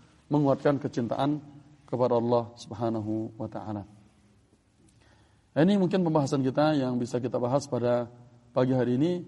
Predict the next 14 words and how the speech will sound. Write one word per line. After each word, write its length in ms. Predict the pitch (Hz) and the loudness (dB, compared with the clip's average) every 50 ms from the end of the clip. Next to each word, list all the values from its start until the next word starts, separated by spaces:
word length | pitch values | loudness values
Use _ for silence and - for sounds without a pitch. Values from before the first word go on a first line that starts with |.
| - - - - | -14 -20 -18 -6
Penjelasan 480 | - 151 147 143 139 131 - 135 127 117 | -4 0 2 2 2 2 0 -2 0 0
tadi 320 | 123 127 139 156 170 185 196 - - - - - - - - _ | 0 0 2 0 0 -2 -6 -10 -16 -20 -20 -20 -20 -20 -20 _
saya 320 | - - 139 135 135 123 | -4 0 0 0 2 0
ambil 400 | 123 123 135 139 143 147 147 143 - - - - - - - _ _ _ - | 0 2 2 2 2 0 -2 -4 -8 -14 -20 -20 -20 -20 -20 _ _ _ -4
dari, 560 | - 123 120 120 123 131 135 139 139 135 131 117 - - - - _ - - - _ | 0 0 2 2 2 2 2 2 2 0 -2 -6 -12 -18 -20 -20 _ -20 -20 -20 _
eh, 580 | - 127 123 127 123 123 123 123 123 123 127 131 - - - - - - - | -4 -2 -2 -2 -2 -2 -2 -4 -4 -4 -6 -8 -10 -12 -14 -16 -18 -18 -10
menantu 480 | - 135 139 139 135 135 123 - 151 143 | -4 0 2 2 2 2 0 0 0 0
dari 240 | 135 123 120 123 120 | 0 0 0 -2 -4
Syekh 560 | - - 139 131 123 - - - - - - | -2 -2 -4 -4 -4 -8 -14 -20 -16 -12 -10
Al-Utsaimin. 560 | 117 113 117 - - 139 123 131 160 202 208 - - - - - - - - - - | -8 -8 -8 -2 -2 0 2 2 0 0 -2 -6 -14 -20 -20 -20 -20 -20 -20 -8 -4
Karena 160 | - 139 151 | 0 0 2
di 160 | 143 147 147 139 143 | 4 4 4 4 4
Syekh 160 | 156 147 143 | 0 0 2
Utsaimin 320 | 147 156 160 185 180 170 | 2 0 2 2 0 -2